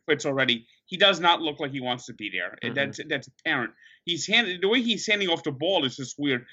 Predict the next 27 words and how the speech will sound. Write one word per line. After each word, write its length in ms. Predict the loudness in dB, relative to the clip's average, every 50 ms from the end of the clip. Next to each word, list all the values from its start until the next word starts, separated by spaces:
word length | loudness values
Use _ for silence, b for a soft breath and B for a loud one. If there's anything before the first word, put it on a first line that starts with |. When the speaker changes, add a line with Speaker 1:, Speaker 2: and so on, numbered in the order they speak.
| B B B B 2
Speaker 1:
I 120 | 4 4 4
watched, 420 | 6 4 4 4 2 0 -4 -2
uh, 140 | -2 -2 -2 -2
the 120 | -6 -8 -6
game 260 | -4 -2 -2 -2 -4
from 140 | -4 -4 -4
the 60 | -4
stands 520 | -6 -4 -2 0 2 2 2 0 -4 0
last 360 | 2 4 4 4 2 -6 -10
week 200 | -10 -10 -10 -10
against 280 | -8 -8 -8 -8 -8 -12
the 40 | -8
Jets, 460 | 0 0 0 0 0 -4 -12 -18 -20 _ _ _ _ _ _ _ _ _ _ _ _ _ -4
and 420 | -2 0 2 2 2 0 -2 -4 -8 _ _ _ _ _ _ _ _ _ _ _ _ _ _ _ _
he 300 | -20 -18 -6 -4 -2 0
looked 180 | 0 0 2
like 160 | 2 0 0 0
he 100 | -4 -2
didn't 280 | 0 0 0 2 2
wanna 180 | 2 2 2 0
be 220 | 0 0 0 2
there. 240 | 4 4 2 2 -2 _ _ _ _ _ _ _ _ _ _ _ _ b b b b b
He's 200 | -6 -2 2 2
moving 240 | 2 4 4 4 4
in 100 | 4 4
slow 340 | 2 -2 2 4 4 4
motion. 580 | 6 6 4 4 4 2 0 -4 -4 -4 -4